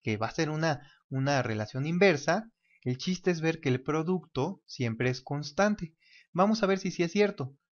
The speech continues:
Vamos a ver, eh, qué nos quedaría. Voy a poner por acá X por Y. X por Y. ¿Qué nos quedaría en cada uno de estos casos? Si X es uno y Y es doce, el producto es doce.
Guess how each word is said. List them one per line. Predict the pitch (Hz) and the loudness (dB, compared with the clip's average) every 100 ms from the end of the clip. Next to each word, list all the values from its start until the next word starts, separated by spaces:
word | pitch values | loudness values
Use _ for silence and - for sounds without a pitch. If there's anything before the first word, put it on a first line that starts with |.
| _ - | _ -2
Vamos | 143 151 135 | -2 -2 -2
a | |
ver, | 123 131 135 135 _ _ - | 0 0 -2 -8 _ _ -6
eh, | 107 104 | -4 -4
qué | 135 | -2
nos | 135 135 | -2 -2
quedaría. | 120 107 113 127 123 123 151 | -2 0 0 0 0 -2 -4
Voy | 147 | -2
a | 156 | -2
poner | 135 120 131 | -2 -6 -4
por | 120 | -6
acá | 107 120 120 120 _ _ _ - | -4 -2 -2 -4 _ _ _ -8
X | 135 135 160 | -4 -4 -6
por | - 113 104 | -4 -6 -4
Y. | 104 - _ _ _ _ | -8 -10 _ _ _ _
X | 139 143 143 185 190 - _ | -6 -6 -6 -8 -8 -12 _
por | 120 123 127 113 | -8 -6 -6 -10
Y. | - - _ _ _ - | -14 -16 _ _ _ -4
¿Qué | 139 | -2
nos | 151 151 | -2 -2
quedaría | 120 113 135 | 0 2 2
en | |
cada | 135 127 127 | 2 2 2
uno | 131 120 | 0 -2
de | |
estos | 117 117 - | -4 -6 -8
casos? | - - - - _ _ _ | -10 -12 -16 -20 _ _ _
Si | - 180 | -4 -2
X | 190 196 | -2 -2
es | 180 190 | -2 0
uno | 185 165 | 0 0
y | |
Y | 131 | 2
es | 135 143 | 0 0
doce, | 190 196 220 - | -2 0 -2 -2
el | 123 - | -4 -6
producto | 117 113 - | -8 -10 -6
es | 127 | -6
doce. | 151 180 160 185 220 | 0 0 0 -2 -4